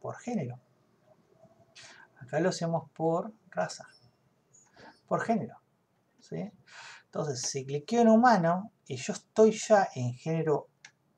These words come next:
masculino, cambio humano. Si estoy en género femenino, cambio humana, ¿sí? Y enganchamos esto acá y ahí está.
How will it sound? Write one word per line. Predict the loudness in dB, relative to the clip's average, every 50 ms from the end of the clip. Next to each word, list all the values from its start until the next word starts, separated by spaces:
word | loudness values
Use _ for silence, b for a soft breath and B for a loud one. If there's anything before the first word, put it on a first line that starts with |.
| _
masculino, | -6 -6 -6 -6 -6 -12 _ -4 -2 -2 0 0 0 0 0 0 0 -2 -4 -4
cambio | -2 0 0 0 0 -2 -4 -4
humano. | -4 -4 -2 -2 -2 -2 -4 -6 -8 -10 -14
Si | -18 -20 -20
estoy | -20 _ -8 -6 -4
en | -4 -6
género | -6 -6 -4 -4 -6 -6
femenino, | -6 -6 -6 -4 -4 -4 -4 -4 -4
cambio | 0 0 0 0 0 -4 -6 -6
humana, | -6 -6 -6 -4 -4 -4 -4 -4 -6 -10 -14 -18 _ _
¿sí? | -20 -16 -12 -10 -10 -10 -12 _ _ _ _ b b b b b b b b b _ _ _ -6
Y | -6 -4
enganchamos | -4 -4 -6 -6 -8 -8 -8 -10 -10 -12
esto | -16 -14 -12 -6
acá | -4 -4 -6 -6 _ _ _ _ _ _ _
y | -12 -10 -8
ahí | -8 -8
está. | -10 -12 -14 _ -20 -20 -20